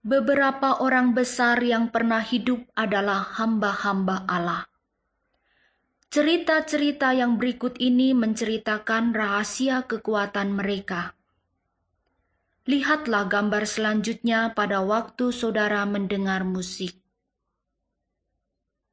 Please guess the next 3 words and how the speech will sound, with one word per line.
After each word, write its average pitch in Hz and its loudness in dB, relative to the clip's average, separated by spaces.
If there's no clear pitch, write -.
Gambar 240 -2
tiga 208 -6
belas. 190 -6